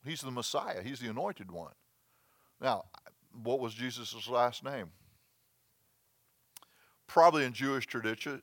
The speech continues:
tradition, it would have been Jesus bar Joseph, Jesus the son of Joseph. But we know that he was Jesus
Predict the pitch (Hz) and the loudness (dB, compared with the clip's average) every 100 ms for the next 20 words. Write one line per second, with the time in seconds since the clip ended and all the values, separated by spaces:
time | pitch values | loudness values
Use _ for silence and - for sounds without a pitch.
0 | - 123 110 107 - 135 113 107 113 104 | -8 -6 -4 -4 -4 -4 -4 -2 -2 -2
1 | - - - 98 127 127 131 120 117 123 | -8 -20 -18 -6 -4 -4 -4 -6 4 8
2 | 120 110 104 - 160 151 - - - - | 8 4 -10 -2 2 2 0 -10 -14 -20
3 | _ _ _ _ _ - 113 107 107 104 | _ _ _ _ _ -20 -20 -20 -20 -14
4 | 110 101 95 92 120 101 87 110 104 - | -12 -12 -12 -8 -6 -6 -4 -4 -4 -4
5 | - - _ _ _ _ _ _ _ _ | -14 -20 _ _ _ _ _ _ _ _
6 | _ _ _ _ 104 98 131 123 95 90 | _ _ _ _ -8 -8 -2 0 0 -2
7 | - - 107 92 82 - 101 95 85 80 | -10 -14 -12 -10 -12 -12 -12 -12 -12 -14
8 | - - | -16 -18